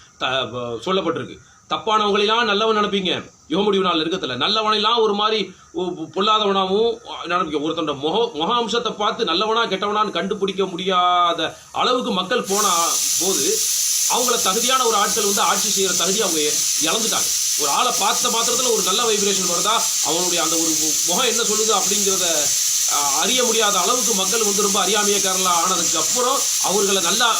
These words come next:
நல்லவங்க, நல்ல மனிதர்கள் ஆட்சி செய்யக்கூடிய, நல்ல ஆட்சியாளர்கள் ஆட்சி செய்யக்கூடிய அந்த ஒரு இது, தகுதியை அவங்க இழந்துட்டாங்க. இதுல இன்னொரு விஷயம் என்னன்னா, யுக முடிவு நாள் நெருக்கத்துல வந்து தவறான ஆட்சியாளர்கள் அதிகமாக வாங்க, இன்னும் ரொம்ப தவறான ஆட்சியாளர்கள் வருவாங்க.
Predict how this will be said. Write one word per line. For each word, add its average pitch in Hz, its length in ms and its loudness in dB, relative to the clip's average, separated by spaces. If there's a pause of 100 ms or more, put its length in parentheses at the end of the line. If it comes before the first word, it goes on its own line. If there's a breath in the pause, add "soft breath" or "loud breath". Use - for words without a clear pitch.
(100)
நல்லவங்க, 226 440 0
நல்ல 226 280 0
மனிதர்கள் 196 480 0
ஆட்சி 190 260 0
செய்யக்கூடிய, 175 500 0
நல்ல 196 240 0
ஆட்சியாளர்கள் 196 640 0 (200)
ஆட்சி 196 280 -2
செய்யக்கூடிய 180 480 -2
அந்த 156 180 -2
ஒரு 151 140 -2
இது, 139 320 -6
தகுதியை 214 340 0
அவங்க 143 240 -2
இழந்துட்டாங்க. 123 380 -6 (2250 loud breath)
இதுல 123 60 -12
இன்னொரு 202 200 0
விஷயம் 202 260 2
என்னன்னா, 214 480 2 (360)
யுக 185 200 -2
முடிவு 233 300 0
நாள் 196 220 0
நெருக்கத்துல 247 500 0
வந்து 220 240 -2
தவறான 220 360 0
ஆட்சியாளர்கள் 202 520 0
அதிகமாக 202 600 0
வாங்க, 170 220 -2
இன்னும் 160 280 -6
ரொம்ப 233 320 -2
தவறான 233 340 2
ஆட்சியாளர்கள் 196 460 0
வருவாங்க. 156 340 -2